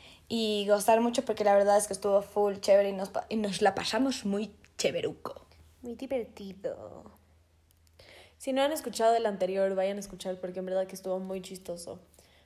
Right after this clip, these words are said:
Speaker 2: Muy, muy chistoso.
Speaker 1: Terminando el espacio publicitario <laughs> y de shoutouts y de agradecimientos,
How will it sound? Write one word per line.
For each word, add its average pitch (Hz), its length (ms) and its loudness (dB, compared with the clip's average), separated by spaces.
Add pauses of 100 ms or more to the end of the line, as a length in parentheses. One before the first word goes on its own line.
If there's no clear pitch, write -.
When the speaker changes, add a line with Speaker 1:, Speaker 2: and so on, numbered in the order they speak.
(140)
Speaker 2:
Muy, 220 240 -4
muy 202 220 -6
chistoso. 180 600 -10 (540)
Speaker 1:
Terminando 330 420 4
el 269 120 6
espacio 233 340 4
publicitario 196 800 0 (600)
<laughs> 247 540 0
y 226 100 4
de 202 280 4
shoutouts 214 720 8
y 220 140 2
de 202 100 8
agradecimientos, 214 1000 4